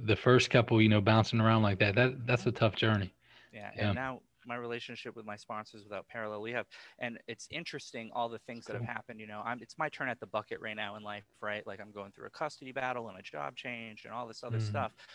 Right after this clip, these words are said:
Speaker 2: but, like, my sponsor is also a single father, so there's no one else as well equi-, as well equipped to guide me in this area, and his sponsor <laughs> was also a single father, you know, and it's just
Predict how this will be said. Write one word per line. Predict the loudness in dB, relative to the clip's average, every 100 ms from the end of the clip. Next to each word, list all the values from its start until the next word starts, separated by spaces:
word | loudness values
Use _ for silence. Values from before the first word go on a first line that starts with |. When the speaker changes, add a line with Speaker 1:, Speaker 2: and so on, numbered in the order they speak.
| -20 -8
Speaker 2:
but, | -6 -2
like, | -4 -4 _
my | -6 -6
sponsor | -4 -6 -6 -10
is | -10
also | -10 -10 -10
a | -10
single | -12 -14 -14
father, | -10 -8 -8 -10
so | -14 -14
there's | -12 -12
no | -10
one | -10 -8
else | -10 -10
as | -14
well | -12 -12
equi-, | -12 _ -14
as | -10 -10 -12 _
well | -10 -10
equipped | -8 -12 -12 -14
to | -12
guide | -6 -6 -6
me | -12 -16
in |
this | -16 -12
area, | -10 -8 -10 -10
and | -8 -4
his | -2 -4
sponsor | 0 0 0 -6 -10
<laughs> | -6 -4
was |
also | -4 -6 -6 -8
a |
single | -8 -12 -10 -10
father, | -4 -4 -4 -10
you | -10
know, | -10 -10 -14 -14 -10
and | -10
it's | -10
just | -14